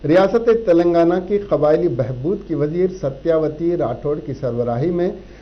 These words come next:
कबायली बहबूद शोबे तालीमी इदारे तरक्की की जानिब गामजन हैं। कबायली शाख को मजीद तरक्की दी जा रही है। तेलंगाना के कबायली तलबा को फ़ायदा पहुँचाने और उनके मसावी हुकूक के हुसूल के मकसद के लिए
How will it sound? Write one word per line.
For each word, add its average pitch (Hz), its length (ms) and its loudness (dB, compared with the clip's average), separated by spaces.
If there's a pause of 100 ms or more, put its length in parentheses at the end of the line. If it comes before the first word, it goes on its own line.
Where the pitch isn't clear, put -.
(140)
कबायली 180 380 4
बहबूद 180 500 2
शोबे 160 340 4
तालीमी 139 480 0
इदारे 127 640 -2 (460)
तरक्की 156 340 -2
की 175 120 -8
जानिब 120 380 -2
गामजन 110 300 -4
हैं। 95 340 -12
कबायली 120 380 -4
शाख 151 340 -2
को 156 100 0
मजीद 147 380 -2
तरक्की 175 540 -2
दी 139 180 -4
जा 104 160 -4
रही 120 240 -4
है। 170 180 -2
तेलंगाना 170 400 0
के 202 140 -6
कबायली 196 380 -2
तलबा 160 400 0
को 135 240 -4
फ़ायदा 143 420 -4
पहुँचाने 110 840 -10
और 143 240 -2
उनके 170 360 -4
मसावी 139 540 -4
हुकूक 123 540 -4
के 151 60 -6
हुसूल 135 440 -4
के 131 200 -8
मकसद 139 540 -10
के 107 100 -6
लिए 101 360 -8